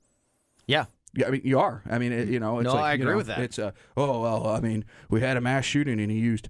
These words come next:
Speaker 2: ten round magazines after we banned the thirty rounders. So now we need to look at what New York State has done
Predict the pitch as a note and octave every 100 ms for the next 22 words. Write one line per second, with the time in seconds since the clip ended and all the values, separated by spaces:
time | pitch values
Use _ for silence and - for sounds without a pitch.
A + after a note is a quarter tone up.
0 | - - A2+ C3 C3 A#2 G#2+ G#2+ G#2 G#2
1 | G2+ G#2 A2+ G#2 A2+ A2 G2 A#2 A#2+ G2+
2 | G2 F#2 F#2 - - A2 A#2 C#3+ C3+ B2
3 | B2 A#2+ - A2+ G#2+ A2+ A2+ G2+ - C#3
4 | C#3 B2+ - G#2+ G#2